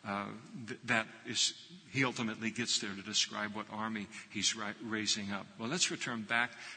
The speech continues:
to verse five and talking about God's, uh,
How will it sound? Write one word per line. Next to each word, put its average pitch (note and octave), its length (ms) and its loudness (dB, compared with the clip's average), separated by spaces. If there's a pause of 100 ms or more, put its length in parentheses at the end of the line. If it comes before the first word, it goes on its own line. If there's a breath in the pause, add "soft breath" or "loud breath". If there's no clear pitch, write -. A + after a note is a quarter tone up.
(140)
to - 100 -2
verse A2 380 4
five G#2 560 -2 (380 loud breath)
and A2 260 0
talking B2 420 -2
about G#2 420 -2 (560 loud breath)
God's, A#2 520 6 (100)
uh, A2 100 -4